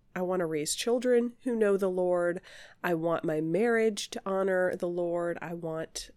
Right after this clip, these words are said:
I want my life to be glorifying to God. And I want the peace and the joy that He promises. And I want to know that everything about family life is coming from His wisdom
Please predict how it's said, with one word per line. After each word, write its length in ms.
I 60
want 180
my 320
life 540
to 120
be 240
glorifying 1040
to 140
God. 420
And 120
I 40
want 200
the 60
peace 500
and 160
the 80
joy 460
that 180
He 160
promises. 960
And 360
I 100
want 260
to 80
know 360
that 200
everything 680
about 300
family 460
life 440
is 200
coming 340
from 180
His 340
wisdom 680